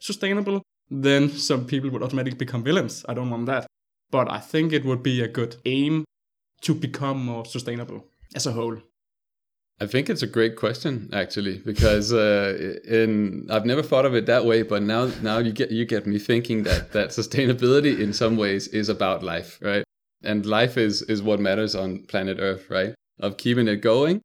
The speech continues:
Speaker 2: both in the reproductive sense, but also in the health of, of ev-, any status quo of, uh, of the world history. So therefore, yeah, I do believe, like, the main goal of, uh,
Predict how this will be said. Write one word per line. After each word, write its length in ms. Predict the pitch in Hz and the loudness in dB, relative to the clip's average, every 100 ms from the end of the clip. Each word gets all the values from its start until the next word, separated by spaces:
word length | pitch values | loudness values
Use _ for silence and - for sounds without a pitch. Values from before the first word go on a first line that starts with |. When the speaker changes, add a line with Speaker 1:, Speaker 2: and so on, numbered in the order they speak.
| _ - | _ 2
Speaker 2:
both 300 | 117 127 123 | 2 2 2
in 240 | 113 110 | 2 4
the 240 | 107 101 | 2 0
reproductive 640 | 98 104 117 110 117 - 151 | 0 0 0 0 0 0 0
sense, 280 | - 156 175 | 2 0 0
but 180 | 123 110 | 0 2
also 320 | 110 120 110 | 2 0 0
in 160 | 110 | 2
the 120 | 107 104 | 2 0
health 420 | 113 139 - - | 0 -2 -6 -4
of, 260 | 110 107 101 | 0 2 2
of 200 | 107 - | -2 0
ev-, 220 | 117 - | 0 2
any 240 | 127 170 202 | 0 2 0
status 320 | - 95 95 | -2 -4 -6
quo 340 | - 95 87 - - | -4 -4 -4 -10 0
of, 380 | 101 101 98 | 2 2 0
uh, 540 | 101 95 92 90 92 90 | 0 0 0 -2 -4 -2
of 200 | 98 98 | -2 -2
the 100 | 98 | -2
world 280 | 95 95 98 | 0 0 -2
history. 340 | 104 - 95 90 _ _ | -6 -6 -8 -8 _ _
So 140 | - 110 | -6 -2
therefore, 640 | 123 160 120 104 98 - - | 0 0 2 2 2 -4 -18
yeah, 380 | 120 117 - 160 - _ - | -8 -2 -2 -4 -14 _ -4
I 80 | 147 | -4
do 320 | - - 247 | -4 -4 0
believe, 400 | 190 123 107 107 | 0 2 0 0
like, 240 | 104 90 | 0 0
the 100 | 117 | 0
main 300 | 110 120 147 | 2 2 2
goal 320 | 127 131 156 | 0 0 2
of, 240 | 110 104 110 | 0 0 -2
uh, 420 | 104 98 95 | 0 2 0